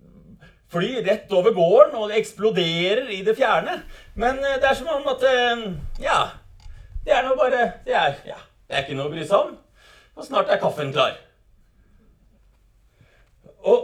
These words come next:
og det jeg blir klar over er at, eh, selv om dette er veldig dramatisk da for oss, desember nitten førtifire, så er jo dette for henne, ja, det er hverdag. Det er hverdagen her som er det viktige.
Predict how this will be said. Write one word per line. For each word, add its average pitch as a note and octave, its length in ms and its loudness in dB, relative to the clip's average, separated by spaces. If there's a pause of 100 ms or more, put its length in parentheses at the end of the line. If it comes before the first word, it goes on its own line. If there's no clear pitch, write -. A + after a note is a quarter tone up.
(100)
og G#3 100 4
det G3 120 6
jeg A3 120 6
blir C4 140 0
klar F3 200 4
over C4 120 4
er G3+ 300 2
at, A3 160 0
eh, - 1000 -4
selv A#3+ 220 -2
om B3+ 80 -6
dette A3 160 2
er A#3 160 2
veldig G3+ 400 2
dramatisk A3+ 420 2
da E4+ 100 -2
for D4+ 140 0
oss, - 200 -8
desember A3+ 580 0
nitten G3+ 260 -8
førtifire, A#3 560 -4 (340)
så D4 160 2
er G3 100 0
jo A#3+ 80 0
dette - 180 -4
for A#3 140 -2
henne, F#3 200 0 (280)
ja, F4 100 -8
det F4 140 -4
er A3+ 160 2
hverdag. G#2+ 380 0 (1120)
Det - 100 -6
er A3+ 60 -4
hverdagen E3+ 640 0 (400)
her C3+ 300 2 (180)
som B2 160 -10
er A#2 80 -2
det A2+ 140 -10
viktige. - 240 -20